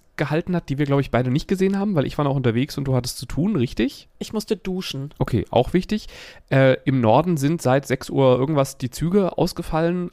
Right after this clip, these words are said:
Speaker 1: Äh, das hatte natürlich Auswirkungen auch auf zum Beispiel mich in Nordrhein-Westfalen und mittlerweile in Hessen, weil sechs Uhr vierzig plötzlich der, der Funk, äh, der, also Züge funken offensichtlich untereinander. Ich glaub, das wusste bis heute auch, wussten viele in Deutschland nicht. Ich, mir war das auch immer nicht so bewusst.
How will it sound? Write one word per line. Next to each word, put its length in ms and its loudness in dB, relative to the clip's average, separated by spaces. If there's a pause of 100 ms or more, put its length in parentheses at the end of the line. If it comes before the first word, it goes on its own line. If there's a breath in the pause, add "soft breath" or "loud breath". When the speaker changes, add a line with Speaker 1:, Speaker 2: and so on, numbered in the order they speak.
Speaker 1:
Äh, 400 0
das 220 -2
hatte 160 -4
natürlich 360 -4
Auswirkungen 460 -4
auch 160 -2
auf 240 -8
zum 140 -6
Beispiel 240 -4
mich 160 -4
in 80 -2
Nordrhein-Westfalen 560 -4
und 60 -4
mittlerweile 320 -2
in 60 -6
Hessen, 320 -4 (540 loud breath)
weil 180 -2
sechs 200 -4
Uhr 80 -8
vierzig 640 -2
plötzlich 400 -4
der, 180 2
der 160 -2
Funk, 440 0
äh, 180 -8
der, 320 -2
also 160 -4
Züge 340 -2
funken 400 -2
offensichtlich 520 -8
untereinander. 440 -8
Ich 120 -10
glaub, 120 -6
das 160 -6
wusste 220 -8
bis 260 -10 (220 soft breath)
heute 260 2
auch, 300 0 (400 soft breath)
wussten 260 -6
viele 220 0
in 60 0
Deutschland 320 -4
nicht. 160 -4
Ich, 220 -16
mir 300 -4
war 80 2
das 140 2
auch 140 -2
immer 140 -2
nicht 140 -2
so 80 -8
bewusst. 400 -4